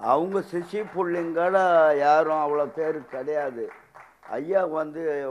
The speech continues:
முருகு சாரை பத்தி பேசிட்டாரு, நான் ஒண்ணும் பேசவே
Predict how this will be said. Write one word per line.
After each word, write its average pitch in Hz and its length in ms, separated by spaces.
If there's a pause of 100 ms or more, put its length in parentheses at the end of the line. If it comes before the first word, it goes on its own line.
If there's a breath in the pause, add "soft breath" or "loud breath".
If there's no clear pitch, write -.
(120)
முருகு 160 420 (220)
சாரை 123 280 (100)
பத்தி 110 220 (120)
பேசிட்டாரு, 113 720 (840 soft breath)
நான் 131 260
ஒண்ணும் 143 300
பேசவே 139 360